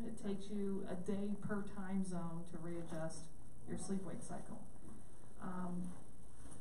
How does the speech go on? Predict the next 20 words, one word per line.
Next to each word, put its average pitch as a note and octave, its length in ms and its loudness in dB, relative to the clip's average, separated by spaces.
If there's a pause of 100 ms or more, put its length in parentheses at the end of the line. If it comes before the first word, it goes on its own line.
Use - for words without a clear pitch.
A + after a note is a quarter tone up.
(180)
there G#3 340 4
are A#3 480 2
apps G#3+ 400 0
and G3 160 0
places G#3+ 340 0
online G3 720 0
where G#3 120 0
you G3+ 140 2 (100)
can F#3 140 2 (160)
plug G#3+ 320 4
in G#3+ 260 2
where G3 280 2
you're F3 180 -2
going, G3 380 -2
where G3 100 0
you're F3+ 140 0
starting, G#3 440 0
where F#3+ 140 2
you're F#3 300 0
going, G3 420 0